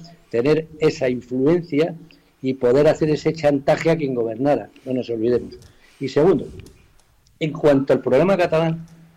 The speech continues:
yo creo que es hora de poli-, de que pase a, a la política.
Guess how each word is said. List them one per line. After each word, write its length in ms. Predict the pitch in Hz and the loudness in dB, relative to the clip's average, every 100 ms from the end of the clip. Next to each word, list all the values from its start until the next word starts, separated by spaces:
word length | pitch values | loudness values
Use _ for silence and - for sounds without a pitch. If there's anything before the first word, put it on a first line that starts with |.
| _ _ | _ _
yo 180 | 127 139 | -2 0
creo 380 | 156 156 151 147 | 4 4 4 0
que 180 | - 131 | -4 -2
es 140 | 131 135 | -2 -2
hora 240 | 131 131 | 0 0
de 340 | 123 120 113 110 | -2 -2 -2 -4
poli-, 260 | 117 113 117 | -6 -8 -6
de 140 | 117 | -6
que 180 | 117 117 | -6 -12
pase 260 | - 127 131 | -10 -10 -10
a, 160 | - - 151 | -12 -16 -6
a 80 | 143 | 0
la 120 | 123 | 0
política. 420 | - 175 165 - | 0 -4 -4 -14